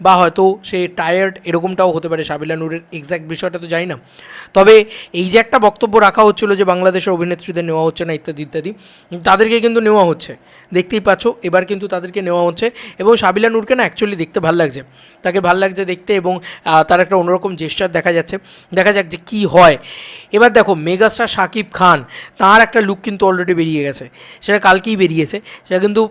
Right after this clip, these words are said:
মানে, জেল ব্রেক বা জেল ভাঙার দৃশ্য সম্ভবত, এবং সেইটা সাংঘাতিকভাবে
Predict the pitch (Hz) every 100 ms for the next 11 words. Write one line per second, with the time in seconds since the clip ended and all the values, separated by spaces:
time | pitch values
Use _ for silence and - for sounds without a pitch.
0 | 220 165 175 143 196 220 180 190 196 -
1 | 160 156 165 190 190 151 175 170 143 147
2 | - 131 - _ - 175 165 143 139 143
3 | - - - 180 185 190 196 196 190 185
4 | - 170 185 170 185 202 165 170 151